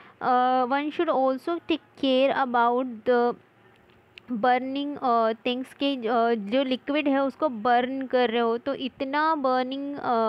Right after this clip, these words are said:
नहीं देना है कि जो इक-, अ,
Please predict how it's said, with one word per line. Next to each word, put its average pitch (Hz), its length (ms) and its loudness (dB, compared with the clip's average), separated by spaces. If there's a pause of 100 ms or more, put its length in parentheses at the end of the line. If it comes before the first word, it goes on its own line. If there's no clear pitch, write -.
(200)
नहीं 233 460 -2
देना 262 240 -2
है 240 260 -2
कि 294 220 -6 (720)
जो 277 380 4
इक-, - 800 -10
अ, 226 480 2